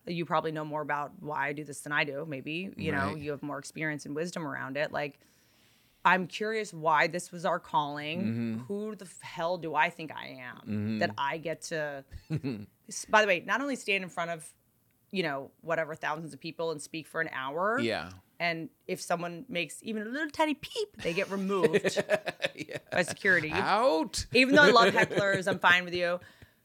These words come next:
Speaker 1: Uh, not only that, but, like, you have to pay me. You have to pay to hear me speak.
Speaker 2: <laughs>
Speaker 1: Who, like, w-, in what world?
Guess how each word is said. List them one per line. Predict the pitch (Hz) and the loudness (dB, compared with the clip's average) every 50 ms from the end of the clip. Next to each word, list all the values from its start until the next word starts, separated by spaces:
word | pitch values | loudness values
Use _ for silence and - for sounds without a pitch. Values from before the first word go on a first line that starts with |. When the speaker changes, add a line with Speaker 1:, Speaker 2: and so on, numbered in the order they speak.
| _ - - - - - - - | _ -20 -20 -20 -20 -20 -4 2
Speaker 1:
Uh, | - 240 | 4 6
not | 233 247 233 262 | 8 10 10 8
only | 285 277 220 208 196 | 8 6 4 6 8
that, | 220 262 269 214 175 | 10 10 10 8 6
but, | 160 175 | 4 -2
like, | 170 165 165 - | -4 -4 -4 -4
you | 185 190 | -4 -4
have | 190 185 | -4 -6
to | - 156 | -8 -10
pay | 147 - - - 320 339 247 | -14 -10 -6 -4 -2 -2 -2
me. | 165 139 110 - - - _ _ _ - | -2 -4 -8 -12 -20 -20 _ _ _ -2
You | 202 | 0
have | 254 262 240 | 0 2 4
to | 262 | 2
pay | 185 - - 254 302 302 277 | 2 0 0 2 2 4 4
to | 214 185 | 2 0
hear | - 165 135 - | -4 -6 -10 -10
me | - | -12
speak. | 143 - 139 - - - | -12 -12 -12 -12 -10 -8
Speaker 2:
<laughs> | - 180 190 214 190 - 160 156 143 180 - - - - - - - | -6 -2 -2 -2 -2 -2 -4 -6 -6 -6 -8 -8 -10 -12 -10 -4 0
Speaker 1:
Who, | - - - 349 330 - - | 4 4 6 4 4 2 2
like, | 226 240 233 214 - | 2 2 2 0 0
w-, | 208 196 208 226 | 0 2 2 2
in | 214 208 | 4 4
what | 214 262 277 269 220 | 4 2 2 2 0
world? | 196 214 220 220 190 160 151 135 - - - - - - - - | 0 2 2 4 2 2 0 -2 -8 -12 -14 -12 -14 -14 -14 -14